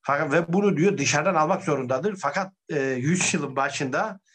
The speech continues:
birçok Batılı, e, bu konuda da duyarlıdır. Mesela Nietzsche'nin akıl karşıtı, e, aklı aşağılayan, e, şeyleri, yazılarını düşünürseniz zaten,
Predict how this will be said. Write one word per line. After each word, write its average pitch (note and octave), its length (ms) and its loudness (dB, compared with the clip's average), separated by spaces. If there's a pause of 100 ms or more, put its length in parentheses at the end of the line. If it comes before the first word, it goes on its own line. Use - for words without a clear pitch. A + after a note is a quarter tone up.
(400)
birçok D#3+ 460 -2
Batılı, D3 600 2 (640)
e, B2 800 0
bu D#3 180 -4
konuda D#3+ 400 -2
da F3+ 140 -4
duyarlıdır. D3+ 640 -4
Mesela D3 420 -2
Nietzsche'nin E3 580 -2
akıl C3+ 340 -4
karşıtı, D#3 680 -4 (500)
e, A#2+ 180 -2
aklı A#2+ 460 -4
aşağılayan, D3 840 -2 (140)
e, B2+ 360 -2 (180)
şeyleri, B2+ 540 -4
yazılarını C3+ 540 -4
düşünürseniz A#2+ 760 -4 (340)
zaten, F#3 680 -4